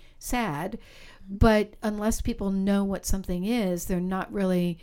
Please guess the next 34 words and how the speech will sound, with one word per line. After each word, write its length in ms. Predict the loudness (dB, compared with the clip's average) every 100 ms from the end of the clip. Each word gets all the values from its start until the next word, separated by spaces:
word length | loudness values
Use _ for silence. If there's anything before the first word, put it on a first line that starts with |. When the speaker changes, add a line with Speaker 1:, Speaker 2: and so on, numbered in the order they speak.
| -14 -20 -8
Speaker 1:
willing 340 | 2 4 4 2
to 220 | 0 0
buy 480 | -4 0 0 2 0
it 280 | 0 -4 -6
or 220 | -6 -4
take 280 | 0 0 0
it 80 | -4
into 260 | -4 -4
their 220 | -4 -4 -4
own 200 | -6 -6
collections. 720 | -8 -8 -8 -10 -16 -14 -2
Speaker 2:
How 100 | 2
many 180 | 2 2
people 360 | 0 0 2
have 160 | 2 0
come 180 | 0 0
up 160 | 0
here 180 | 0 0
to 180 | 2 4
listen? 240 | 4 4
Because 220 | 2 2
people 300 | 2 2 4
are 160 | 6 6
able 320 | 6 4 4 -2
to 120 | -4
come 160 | -2 -2
up 140 | -2
here 120 | 0
and 140 | 2 2
listen 300 | 2 2 -2
if 120 | -2
they 100 | -2
like, 340 | 0 0 0
right? 300 | 0 0 0